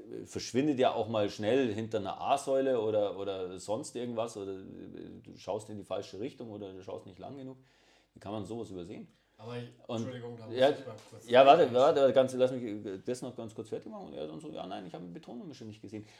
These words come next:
Speaker 1: Und mir kannst du jetzt sagen, was du willst. Das hat nichts mit einer Nervosität vor der Prüfung zu tun gehabt. Das, für mich war das ein, ein, ein Schaden aus dem Kiffen raus. Das war's für mich. Ja? Also, und, äh,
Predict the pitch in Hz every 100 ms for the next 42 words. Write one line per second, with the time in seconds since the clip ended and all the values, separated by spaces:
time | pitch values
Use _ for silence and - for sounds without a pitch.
0 | - 110 127 214 240 185 - 165 - 147
1 | 160 151 127 123 127 214 320 - - -
2 | - 120 113 139 - 156 160 - 165 165
3 | 151 127 135 110 135 131 143 147 135 117
4 | 113 208 240 - 214 202 196 185 - -
5 | - - _ _ - - - - _ -
6 | - - 120 123 233 302 - 107 - 180
7 | 220 214 196 - - - _ _ _ 117
8 | 120 120 85 92 69 85 85 113 135 147
9 | 147 143 131 - - 95 120 113 110 110
10 | 117 117 131 87 - - - _ _ _
11 | 110 104 101 - 104 95 101 - _ _
12 | _ _ 98 113 135 - 120 139 127 117
13 | 104